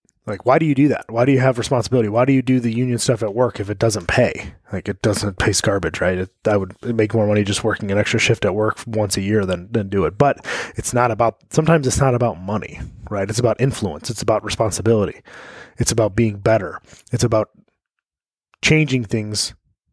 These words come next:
so more people, like, especially in the community, are like it, especially the younger ones in the community, 'cause a lot of my subdivisions, like, split. It's like,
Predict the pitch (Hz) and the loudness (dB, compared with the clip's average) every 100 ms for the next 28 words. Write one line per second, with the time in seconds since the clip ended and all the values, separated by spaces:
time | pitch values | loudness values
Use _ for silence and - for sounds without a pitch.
0 | _ _ - 117 110 120 113 131 123 113 | _ _ -4 -2 2 0 2 0 0 -2
1 | 101 - - _ _ 113 104 - 139 123 | -4 -8 -18 _ _ -10 -6 0 0 0
2 | 117 104 120 131 120 104 101 - - - | -2 -4 0 2 2 -2 -4 -10 -20 -20
3 | - _ 123 113 - _ _ _ - 165 | -20 _ -6 -6 -8 _ _ _ -4 2
4 | 165 202 87 90 139 - 120 120 131 107 | 4 2 -4 -2 -2 0 0 2 2 0
5 | 95 92 - - 107 95 110 104 101 107 | -4 -8 -6 -4 -4 -6 -10 -8 -8 -4
6 | 107 117 107 117 120 117 - 135 120 113 | 0 2 2 -2 -2 -4 -2 2 2 0
7 | 113 101 95 - 135 101 95 104 | -2 -4 -4 0 0 0 -4 -6